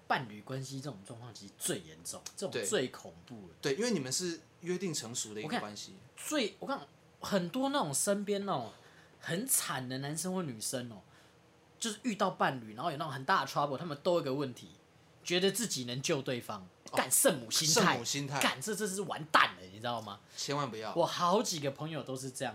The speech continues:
Speaker 1: 子，
Speaker 2: 嗯。
Speaker 1: 而且统一都问他，啊，啊，他那么发达，你怎么会跟他在一起欸？他说，“我想说我能帮他啊。”
Speaker 2: 对。
Speaker 1: 帮个小啊，
Speaker 2: 帮个屁啊。
Speaker 1: 没有人能帮他啊。
Speaker 2: 精神，精神科医生都帮不了，你帮个什么忙？
Speaker 1: 那是他的问题。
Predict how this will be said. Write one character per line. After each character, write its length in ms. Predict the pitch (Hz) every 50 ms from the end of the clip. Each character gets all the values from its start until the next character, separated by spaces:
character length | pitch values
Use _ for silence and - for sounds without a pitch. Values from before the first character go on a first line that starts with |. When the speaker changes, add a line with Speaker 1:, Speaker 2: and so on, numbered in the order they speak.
| 101 95
Speaker 1:
子， 100 | - - - -
Speaker 2:
嗯。 180 | 120 113 104 101 - - - -
Speaker 1:
而 80 | - 262
且 140 | 294 247
统 260 | - - 196 180 190 233
一 100 | 262 277
都 140 | 247 240
问 140 | 262 254 226
他， 80 | 208 208
啊， 220 | 208 - 302 302 - -
啊， 160 | - 285 269 - - - - - - -
他 160 | - - 277
那 80 | 285 302
么 80 | 285 226
发 180 | - - 233
达， 200 | 233 - 262 226
你 120 | 175 165 180
怎 140 | - 151
么 60 | 127 160
会 80 | 202
跟 160 | - - 175
他 80 | 180 180
在 180 | 175 - 190 170
一 60 | 175
起 240 | 160 - 120 104 98
欸？ 120 | 98 101 - - - - - -
他 160 | 175 170 170
说 200 | 139 143 123 - - -
，“我 60 | 143
想 140 | 143 - 117
说 160 | - - 160
我 60 | 135
能 160 | 104 104 101 107
帮 220 | - 117 120 120
他 120 | 117 113 110
啊。” 240 | 107 104 95 95 - -
Speaker 2:
对。 140 | - 104 -
Speaker 1:
帮 160 | - 294 302
个 60 | 302 269
小 380 | - - - - 135 - 143
啊， 100 | 170 170 -
Speaker 2:
帮 140 | - 220
个 80 | 214 208
屁 120 | - 214
啊。 20 | -
Speaker 1:
没 100 | 208 269
有 80 | 294
人 140 | 214 190 185
能 120 | 190 214 208
帮 180 | 220 220 226 233
他 100 | - 202
啊。 300 | 196 202 202 151 - - -
Speaker 2:
精 180 | - - 262 277
神， 260 | 214 233 226 233 226
精 160 | - - 269
神 140 | 240 226 226
科 180 | 190 196 214 214
医 40 |
生 100 | 208 208
都 80 | 202 202
帮 180 | 190 185 185 190
不 60 | 196
了， 160 | 175 156 135
你 120 | 139 151
帮 180 | 147 170 165 170
个 40 | 156
什 140 | 135 139 120
么 60 | 113
忙？ 20 |
Speaker 1:
那 60 | 175
是 80 | 170 139
他 120 | 156 156
的 60 | 147 127
问 180 | 123 120 104
题。 100 | 101 -